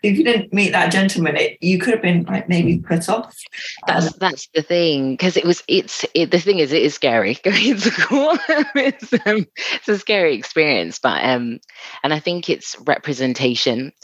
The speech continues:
Speaker 2: that makes such a big difference. When you see people that look like you that can do it, you think to yourself, "Okay, then sure, I can do this."
Speaker 1: Yeah. Yeah, I agree with you, really do.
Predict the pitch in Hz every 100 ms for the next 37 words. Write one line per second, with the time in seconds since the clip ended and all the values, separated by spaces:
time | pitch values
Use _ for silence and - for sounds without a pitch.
0 | - - - 90 120 110 - - - -
1 | 123 - - 120 - 120 - 104 113 -
2 | - - - - 147 147 156 139 135 131
3 | 123 - 76 123 - 110 - 127 117 117
4 | - 117 127 107 87 - _ _ _ 117
5 | - 123 - 123 110 117 120 120 123 95
6 | - _ - 120 107 - - 214 139 110
7 | 123 110 110 - - - - _ - 185
8 | 175 170 170 - _ - - - 190 180
9 | 175 185 175 170 165 151 151 165 165 160
10 | 160 160 156